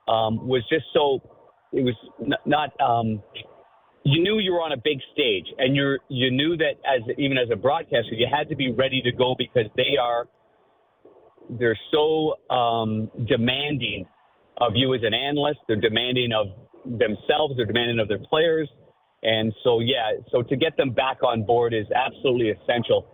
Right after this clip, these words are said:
uh, for the N H L. I don't think it's in the near future. I think they got a, a hell of a road to climb, uh, but I think this is, uh,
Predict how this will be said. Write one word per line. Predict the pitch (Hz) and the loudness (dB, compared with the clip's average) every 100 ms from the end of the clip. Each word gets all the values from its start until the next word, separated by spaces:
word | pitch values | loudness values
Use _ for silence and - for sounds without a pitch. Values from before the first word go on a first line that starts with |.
| - _ - | -20 _ -2
uh, | 107 | -2
for | - 117 | 2 2
the | 110 | 2
N | 110 | 2
H | 107 98 120 | 0 0 0
L. | 104 - | 0 0
I | 151 | -2
don't | 160 165 - | 0 -2 -2
think | 165 160 | -2 0
it's | 147 - | -2 0
in | 123 | 2
the | 107 | 2
near | 110 147 160 | 2 0 -2
future. | 165 170 - 190 - _ - | -2 -2 2 0 -2 _ -4
I | 120 | 0
think | 135 | 2
they | 135 | 2
got | 127 117 | 2 0
a, | 107 98 _ _ _ | -2 -4 _ _ _
a | 107 | -2
hell | 107 147 | 0 0
of | 143 | 2
a | 120 | 2
road | 123 160 160 | 2 0 -2
to | |
climb, | 151 160 165 180 - - _ - | -2 0 0 -2 -8 -20 _ -2
uh, | 117 113 110 | 2 2 2
but | 120 113 | 2 2
I | 120 | 0
think | 143 127 | -2 0
this | 135 - | 0 0
is, | 120 | 0
uh, | 117 113 | 2 2